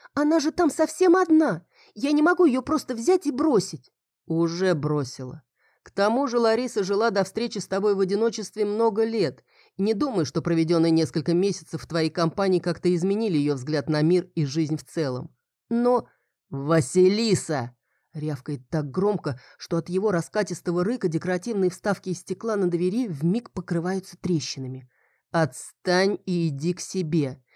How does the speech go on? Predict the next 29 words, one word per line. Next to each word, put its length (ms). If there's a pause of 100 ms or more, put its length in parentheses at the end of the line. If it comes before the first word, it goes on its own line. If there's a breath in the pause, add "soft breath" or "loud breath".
(280 soft breath)
Через 360
три 240
дня 380
или 280
максимум 580
пять 360
ты 100
покинешь 600
мой 200
дом 340
навсегда, 760
а 140
до 100
этого 440
момента 520
постарайся 640
вести 360
себя 280
так, 300
чтобы 320
я 160
тебя 260
не 200
видел 360
и 160
не 160
слышал, 640
иначе 640
пожалеешь». 1000